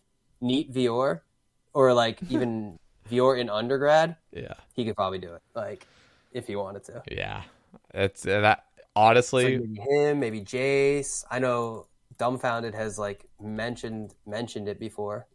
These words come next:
Speaker 1: Like, he could make a shot for it. So, so many of the people that are on top page could make, like, a really good stab at it and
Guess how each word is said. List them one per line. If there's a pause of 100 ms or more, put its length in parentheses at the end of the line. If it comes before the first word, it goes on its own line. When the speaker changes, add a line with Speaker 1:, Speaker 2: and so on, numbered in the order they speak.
(320)
Speaker 1:
Like,
he
could
make
a
shot
for
it. (380)
So,
so
many
of
the
people
that
are
on
top
page
could
make,
like,
a (300)
really (180)
good (1040)
stab
at
it
and